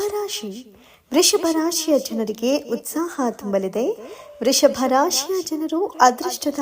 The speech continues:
ಒಲವು ತೋರಿದ್ರೆ ಹೂಡಿಕೆಗಳಿಂದ ಉತ್ತಮ ಲಾಭವನ್ನ ಪಡಿತಾರೆ. ವ್ಯವಹಾರದಲ್ಲಿ ಉತ್ತಮ ಲಾಭವನ್ನ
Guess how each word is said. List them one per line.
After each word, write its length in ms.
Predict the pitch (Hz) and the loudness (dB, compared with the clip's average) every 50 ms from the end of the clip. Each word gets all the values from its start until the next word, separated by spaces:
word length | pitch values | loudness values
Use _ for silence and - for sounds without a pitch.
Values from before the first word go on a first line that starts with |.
| 269 240 220 - | 2 2 2 2
ಒಲವು 320 | 220 240 311 359 320 285 | 0 0 0 0 -2 -4
ತೋರಿದ್ರೆ 540 | 254 - 240 214 214 285 330 330 311 294 311 392 466 - - 330 453 - - - - | -2 0 0 0 0 0 -2 0 2 2 2 2 0 -2 -6 -12 -14 -16 -18 -20 0
ಹೂಡಿಕೆಗಳಿಂದ 800 | - 311 320 381 427 427 - 339 349 320 311 269 254 240 226 247 247 247 - 208 | 4 6 8 8 8 6 6 4 2 4 4 4 4 2 4 6 6 6 6 4
ಉತ್ತಮ 280 | 240 254 247 240 233 254 | -2 -4 -4 -4 -2 0
ಲಾಭವನ್ನ 580 | 240 233 226 233 233 226 226 233 240 294 294 311 311 | 6 6 8 6 6 4 -2 -6 -6 -6 -6 -6 -6
ಪಡಿತಾರೆ. 920 | 294 320 320 311 277 - - 208 196 196 202 196 - - - 202 - - - _ _ _ _ - | -4 -4 -4 -4 -4 -6 -6 -6 -6 -4 -4 -4 -6 -6 -10 -14 -20 -20 -20 _ _ _ _ 2
ವ್ಯವಹಾರದಲ್ಲಿ 720 | 208 208 208 226 - 233 254 311 330 330 - 311 294 302 | 4 6 6 4 4 4 0 0 0 0 0 0 0 2
ಉತ್ತಮ 340 | - - 254 - - 247 247 240 | 2 0 0 -2 0 2 2 4
ಲಾಭವನ್ನ 500 | 220 208 208 208 202 208 208 226 220 | 6 6 4 4 2 -2 -2 -2 0